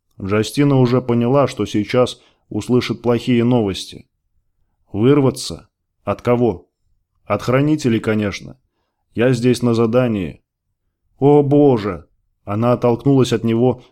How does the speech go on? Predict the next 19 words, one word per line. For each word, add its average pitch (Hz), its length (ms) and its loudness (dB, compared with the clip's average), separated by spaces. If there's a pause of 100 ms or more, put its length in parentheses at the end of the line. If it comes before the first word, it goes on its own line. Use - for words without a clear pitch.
скользнула 120 580 0
по 123 180 0
шелку 127 380 -2
простыней 117 540 -2
назад, 113 520 -2 (320)
пока 139 260 -2
не 139 100 0
оказалась 127 600 0
на 113 100 0
расстоянии 117 540 0
вытянутой 117 560 0
руки 113 360 -2
и 123 220 -6
со 104 160 -4
страхом 113 540 -2 (280)
заглянула 113 580 0
ему 113 260 0
в 101 80 -4
глаза. 101 500 -2